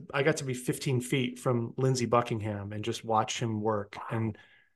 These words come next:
Speaker 1: you know, I was there by myself, which sometimes you, you'll recognize, right? It's, it's good to go with friends, but sometimes it's also really cool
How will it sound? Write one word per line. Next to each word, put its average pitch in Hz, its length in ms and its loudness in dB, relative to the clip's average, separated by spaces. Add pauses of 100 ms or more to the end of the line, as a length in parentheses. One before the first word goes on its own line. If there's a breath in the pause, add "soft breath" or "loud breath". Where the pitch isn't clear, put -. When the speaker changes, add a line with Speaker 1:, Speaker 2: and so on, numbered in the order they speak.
(140)
Speaker 1:
you 131 60 2
know, 127 40 6
I 131 40 8
was 147 100 6
there 180 120 12
by 160 80 12
myself, 135 480 8
which 120 160 2
sometimes 127 540 2
you, 120 240 -2
you'll 127 240 4
recognize, 117 580 0
right? 113 240 2
It's, - 260 -8
it's 123 140 -4
good 147 160 2
to 127 60 -2
go 135 100 8
with 120 180 6
friends, 123 300 4
but 123 140 -6
sometimes 117 520 2 (600 loud breath)
it's - 160 -6
also 110 360 4
really 110 480 2
cool 104 480 -4